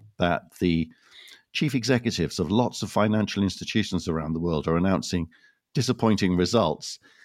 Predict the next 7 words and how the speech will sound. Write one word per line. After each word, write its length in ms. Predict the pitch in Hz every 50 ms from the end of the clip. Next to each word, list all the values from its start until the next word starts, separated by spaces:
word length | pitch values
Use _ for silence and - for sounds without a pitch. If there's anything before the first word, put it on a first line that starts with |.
| _ _ _ -
and 160 | - 92 95
awarding 460 | 95 95 101 104 98 90 98 87 90
themselves 520 | 92 90 87 - - 101 90 90 87 - - - - - _ _ _ _
multi-million 840 | - 98 101 98 90 - - 98 92 92 92 92 92 90 85 85 82 - _ _ _ _ _ -
dollar, 340 | 98 92 95 92 87 87 87 -
pounds, 460 | - - 92 87 87 87 90 - -
euro 420 | 101 101 87 85 82 85 85 85